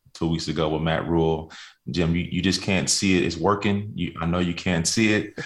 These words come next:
but it, uh, this is a part of the process. And I know we missed the playoffs, but, you know, this is all a part of the plan and, and, and the growth that's just coming from it. You know, you just don't understand, Jim. You're too old to really see,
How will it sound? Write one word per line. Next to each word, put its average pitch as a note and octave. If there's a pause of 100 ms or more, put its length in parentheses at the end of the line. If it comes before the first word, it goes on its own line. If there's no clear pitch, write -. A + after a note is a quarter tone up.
(260)
but E2
it, -
uh, D#2
this D#2+
is E2+
a E2+
part F2
of D#2+
the -
process. F2
And D#2+
I D2
know F2
we E2+
missed F#2
the E2+
playoffs, G2
but, D#2 (340)
you D#2
know, D#2
this E2+
is E2
all F2+
a F2
part E2+
of E2
the -
plan E2+
and, D2+
and, -
and D#2+
the D2
growth E2+
that's E2+
just -
coming D#2+
from D#2+
it. C#2
You D#2
know, D#2
you E2
just F2+
don't F2
understand, D#2
Jim. D#2+
You're F2+
too F2
old E2+
to D#2+
really D#2+
see, D2+